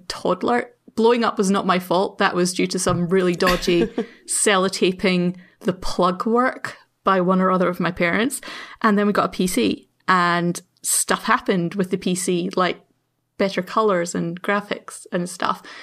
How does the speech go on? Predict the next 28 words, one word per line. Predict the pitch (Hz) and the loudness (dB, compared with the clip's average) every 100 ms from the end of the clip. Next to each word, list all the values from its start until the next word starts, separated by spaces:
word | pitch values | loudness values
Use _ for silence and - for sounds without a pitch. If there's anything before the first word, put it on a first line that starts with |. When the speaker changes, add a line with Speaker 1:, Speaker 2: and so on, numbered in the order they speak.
| - - | -20 -6
Speaker 1:
And | 196 185 180 175 - - | 0 2 2 -2 -8 -6
my | 190 | -2
parents | 214 214 | -2 -2
got | 180 | -2
into | 185 | 0
their | 185 190 | 0 0
heads | 190 180 - | 0 -2 -4
that | 185 170 - - | -2 -2 -4 -4
if | 180 - | -4 -4
it's | - | -4
a | |
computer | 196 214 254 | -2 0 2
game, | 226 208 | 2 2
the | 190 | 0
P | 185 208 | -2 -4
C, | - 190 208 | 0 0 0
it's, | 208 - - - | -2 -2 -6 -6
it's | - 208 | -6 -2
educational, | 208 - - 302 - 190 196 - - - - _ | -2 -2 -2 -2 0 -2 -2 -8 -20 -20 -20 _
uh, | 196 185 185 185 196 | 2 4 2 0 -4
especially | 185 214 214 | -2 0 0
if | 208 | 0
there's, | 185 | 0
like, | 180 - | -4 -2
puzzle | 254 294 | -2 0
solving | 254 180 170 175 | 0 0 0 -2
in | 185 | -2
it. | - | -4